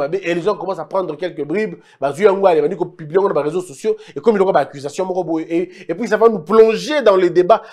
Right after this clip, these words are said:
ça va nous plonger dans les discussions, parfois stériles et inutiles,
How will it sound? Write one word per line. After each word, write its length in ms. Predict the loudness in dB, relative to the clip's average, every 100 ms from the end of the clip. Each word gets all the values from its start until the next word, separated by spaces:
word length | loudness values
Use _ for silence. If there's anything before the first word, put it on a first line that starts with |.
| 0
ça 100 | 4
va 60 |
nous 120 | 4 2
plonger 520 | 2 2 2 0 2
dans 100 | 2
les 120 | 2
discussions, 560 | -4 -12 -10 -2 -2 -2 -2
parfois 300 | 2 2 2
stériles 540 | -2 -4 -4 -2 2 4
et 120 | 2
inutiles, 520 | 0 -6 -6 -6 -8